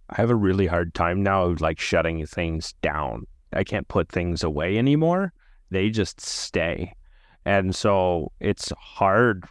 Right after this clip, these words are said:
for me to, like, I end up getting essentially stuck. I'm dealing with it now. I have to.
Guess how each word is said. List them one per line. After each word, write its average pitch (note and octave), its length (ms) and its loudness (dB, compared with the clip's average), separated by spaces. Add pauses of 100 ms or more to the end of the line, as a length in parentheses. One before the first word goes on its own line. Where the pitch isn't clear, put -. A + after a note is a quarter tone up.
(100)
for - 180 0
me F2+ 260 0
to, F2 300 0
like, G2 280 0 (500)
I A#2+ 180 2
end B2 240 2
up F#2+ 180 2
getting F#2 380 0 (400)
essentially G#2 480 0
stuck. - 480 -2 (100)
I'm F#2+ 340 0
dealing G2 400 2
with E2+ 220 0
it E2+ 100 2
now. D#2 360 -4 (840)
I E2+ 340 2
have F#2+ 420 0
to. F2 320 -2